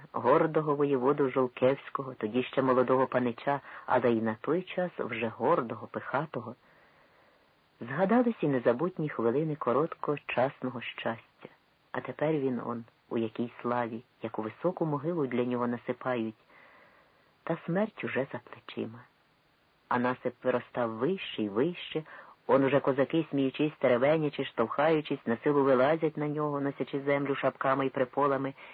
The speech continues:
і насипаючи високу могилу. «Вище, вище насипайте, хлопці», — гомоніли козаки, «нехай буде така висока могила, щоб з вітром говорила.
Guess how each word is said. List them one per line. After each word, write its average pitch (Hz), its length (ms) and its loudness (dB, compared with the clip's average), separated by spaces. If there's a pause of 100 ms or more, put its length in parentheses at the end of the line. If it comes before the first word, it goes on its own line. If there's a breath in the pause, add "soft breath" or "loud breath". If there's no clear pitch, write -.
і 120 80 0
насипаючи 131 720 -2
високу 117 440 -2
могилу. 117 480 -2 (380 loud breath)
«Вище, 202 580 -2
вище 240 540 -2
насипайте, 196 680 0
хлопці», — 147 640 -2 (280 loud breath)
гомоніли 117 480 -2
козаки, 110 460 -2
«нехай 127 280 4
буде 156 280 2
така 160 320 0
висока 185 460 2
могила, 160 420 2
щоб 139 280 -2
з 113 80 -8
вітром 143 480 2
говорила. 131 640 4